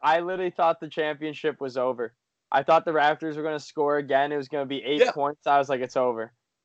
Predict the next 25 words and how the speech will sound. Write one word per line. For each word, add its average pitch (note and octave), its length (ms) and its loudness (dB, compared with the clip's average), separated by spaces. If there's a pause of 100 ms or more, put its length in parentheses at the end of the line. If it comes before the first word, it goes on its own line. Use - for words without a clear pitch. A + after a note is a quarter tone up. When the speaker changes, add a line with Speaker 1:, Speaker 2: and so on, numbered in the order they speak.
(100)
Speaker 2:
All G3 220 4
that G#3+ 220 4
momentum, F#3 560 -4
you, F3 200 -12
Warriors E3+ 640 0
are C3+ 140 -4
rattled C3 420 0
defensively A#2+ 600 -6
at G#2+ 100 -10
that G#2+ 260 -6
point A2 220 -6
because A#2 280 -6
of A2+ 100 -10
just B2+ 200 -6
everything D3 420 2
that A#2+ 120 0
just B2+ 160 -8
happened A#2 300 -2
in A2+ 40 -2
the A2 60 -4
last A2+ 200 0
minute A#2 220 -4
and A2 80 -10
a G#2 40 -4
half. G2 220 -4